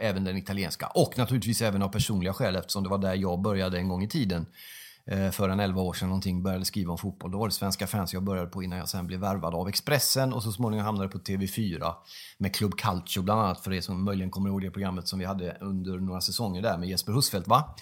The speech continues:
Simon Bank, eh, Martin Åslund, och efter ett tag så,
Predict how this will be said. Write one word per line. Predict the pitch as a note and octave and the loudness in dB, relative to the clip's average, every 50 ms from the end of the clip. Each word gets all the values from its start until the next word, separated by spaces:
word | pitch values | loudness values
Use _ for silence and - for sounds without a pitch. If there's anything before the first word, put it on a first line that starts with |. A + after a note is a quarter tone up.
| - - - - - - - - - - - | -14 -12 -12 -12 -12 -12 -14 -16 -18 -6 2
Simon | - - - - B2+ B2 A#2+ A#2+ A#2 A#2 G2+ | 6 6 8 10 10 10 10 10 8 10 12
Bank, | C3+ C3 B2 B2+ B2 A#2+ A#2+ A#2+ - - - - - _ _ _ _ - | 12 12 12 12 10 6 4 2 -2 -4 -6 -6 -6 _ _ _ _ -2
eh, | A#2 A2+ A2 A2 G#2+ G#2+ G#2+ G#2+ G#2+ G#2+ | 2 4 4 6 6 6 6 6 6 6
Martin | G#2+ A#2 A2 - A#2+ A#2 | 6 6 6 6 4 4
Åslund, | A#2+ A#2 A2 - - G#2+ G2 G#2+ G#2+ A2 G#2+ - | 4 4 2 2 0 2 2 2 2 2 0 0
och | B2+ B2 G#2 - - - - - | -2 -2 -2 -2 -4 -8 -6 -2
efter | - A#2 G2+ - - - A2 | 0 -2 -2 0 0 0 0
ett | G2+ - | 0 0
tag | - A2+ G#2 G2 G2 F#2+ | 2 2 2 2 2 2
så, | - - - G#2 G2 G2 G2 G2 G2 G2 G2 | 0 0 2 2 2 2 0 0 0 0 0